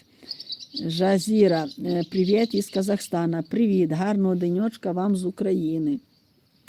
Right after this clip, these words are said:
Оля Прибєська, Алла Закутайло, доброго ранку, з днем народження, будьте здорові, миру,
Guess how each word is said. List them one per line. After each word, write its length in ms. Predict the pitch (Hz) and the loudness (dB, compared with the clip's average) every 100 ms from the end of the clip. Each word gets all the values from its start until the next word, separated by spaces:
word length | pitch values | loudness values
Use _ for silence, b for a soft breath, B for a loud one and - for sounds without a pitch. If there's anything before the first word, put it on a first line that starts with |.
| B B - | B B -4
Оля 280 | 226 226 190 | 2 4 2
Прибєська, 640 | 185 180 180 165 - 175 | 0 2 2 2 -4 -4
Алла 300 | - 220 190 | 0 2 2
Закутайло, 680 | 180 185 - 180 175 175 165 | 0 -2 -6 -4 -2 0 0
доброго 440 | 175 226 220 185 175 | 2 2 2 2 2
ранку, 400 | 185 208 196 175 | 2 0 -2 -4
з 60 | |
днем 280 | 170 190 208 | -2 0 2
народження, 560 | 190 175 180 170 175 165 | 2 0 -2 -2 -4 -2
будьте 440 | 160 202 - 190 | -2 -4 -2 -6
здорові, 500 | 180 170 170 165 156 | -2 -2 0 0 0
миру, 440 | 165 202 220 202 | 0 0 0 0